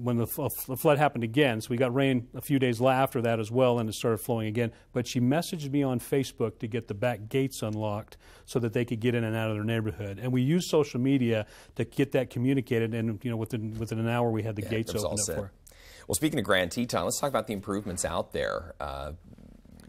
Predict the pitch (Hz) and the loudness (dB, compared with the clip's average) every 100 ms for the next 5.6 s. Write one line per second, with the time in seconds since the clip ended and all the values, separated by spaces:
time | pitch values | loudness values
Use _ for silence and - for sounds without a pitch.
0 | - 101 95 95 101 87 92 110 117 113 | -8 -4 -2 -2 -2 0 4 4 4 6
1 | - 90 - 101 101 - - - - - | 4 2 -4 -2 -2 -4 -16 -20 -8 2
2 | 143 - 104 73 135 180 - 127 135 160 | 2 0 -10 -4 4 4 4 2 4 4
3 | 117 107 98 101 - 104 98 95 196 254 | 4 4 6 4 2 0 -2 -2 -2 0
4 | 117 95 92 98 90 90 85 87 82 - | 2 2 2 -2 -4 -6 -4 -4 -2 -2
5 | 82 64 82 85 82 | -4 -4 -6 -4 -4